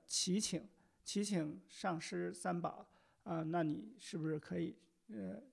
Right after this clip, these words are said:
这个时候时机到了，啊，你是不是可以去做这件事情？你说哪有那么凑巧啊？他正好佛陀有意思，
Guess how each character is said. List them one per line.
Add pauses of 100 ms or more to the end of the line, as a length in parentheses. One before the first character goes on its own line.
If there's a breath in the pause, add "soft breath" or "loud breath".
这
个
时
候
时
机
到
了， (380 soft breath)
啊，
你
是
不
是
可
以
去
做
这
件
事
情？ (340)
你
说 (220)
哪
有
那
么
凑
巧
啊？ (100)
他
正
好
佛
陀
有
意
思，